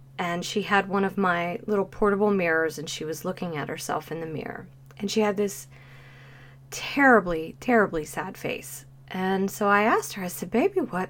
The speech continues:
what's wrong? What, what, what's the matter?" She got really quiet and tears started forming in her eyes. And she says, "Mommy,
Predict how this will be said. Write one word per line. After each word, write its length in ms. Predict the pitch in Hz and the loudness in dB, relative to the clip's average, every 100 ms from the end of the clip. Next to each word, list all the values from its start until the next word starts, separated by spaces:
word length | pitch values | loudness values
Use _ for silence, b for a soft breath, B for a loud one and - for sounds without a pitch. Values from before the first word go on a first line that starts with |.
| - | -6
what's 360 | 196 202 - - | 0 0 0 2
wrong? 480 | 220 415 453 262 185 | 4 6 6 6 2
What, 200 | 190 - | -2 -4
what, 280 | 208 226 - | 0 2 4
what's 280 | 226 240 - | 4 2 4
the 80 | 254 | 4
matter?" 520 | 349 508 185 - - b b b b b b b b b b b b - - - - - - - - | 6 2 2 0 -10 b b b b b b b b b b b b -20 -20 -20 -20 -20 -20 -20 -8
She 160 | 202 240 | 2 6
got 180 | 226 | 6
really 240 | 220 262 262 | 8 6 6
quiet 520 | - 202 185 170 - - b b b b b b - - - | 2 2 2 0 -6 -14 b b b b b b -20 -18 -6
and 600 | 175 175 170 170 170 - | 0 0 0 -4 -8 -12
tears 340 | - 233 233 233 | 4 6 8 6
started 300 | 208 208 196 | 0 -2 -4
forming 360 | - 185 175 | -6 -4 -4
in 80 | 170 | -6
her 140 | 160 - | -8 -6
eyes. 360 | 160 156 156 147 | -6 -4 -6 -8
And 140 | 170 | -10
she 160 | - 185 | -10 -12
says, 420 | - 170 170 - | -8 -8 -8 -4
"Mommy, 380 | 185 180 180 | -2 -2 -4